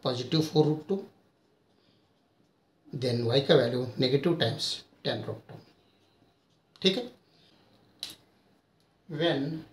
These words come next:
x equals negative four square root two।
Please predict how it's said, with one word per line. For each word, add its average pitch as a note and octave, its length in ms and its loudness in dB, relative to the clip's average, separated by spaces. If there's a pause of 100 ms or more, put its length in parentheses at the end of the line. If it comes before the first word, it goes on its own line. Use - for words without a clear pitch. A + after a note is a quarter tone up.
(2250)
x E3 340 -2
equals C#3+ 540 -4 (380)
negative G3 640 2
four D#3 320 4 (200)
square - 360 -4
root - 220 -12
two। A2 120 -14